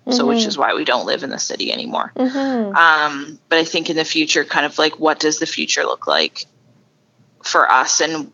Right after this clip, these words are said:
Speaker 1: you know, activity wise, what we wanna be doing and just kind of planning it out a little bit
Speaker 2: Mm-hmm.
Speaker 1: better.
Speaker 2: Those are, that's an excellent point, because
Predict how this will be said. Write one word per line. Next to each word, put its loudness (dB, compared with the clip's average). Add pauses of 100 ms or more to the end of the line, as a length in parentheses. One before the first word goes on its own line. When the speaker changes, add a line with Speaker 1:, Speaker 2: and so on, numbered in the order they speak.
(260)
Speaker 1:
you 0
know, 2
activity 2
wise, 2
what 0
we 2
wanna 2
be -6
doing 0
and -6 (460)
just 0
kind 0
of -6 (280)
planning 0
it -2
out -2 (260)
a 2
little 4
bit 4
Speaker 2:
Mm-hmm. 0
Speaker 1:
better. -2 (400)
Speaker 2:
Those 2
are, 4 (200)
that's 0
an 0
excellent -2
point, 0
because 4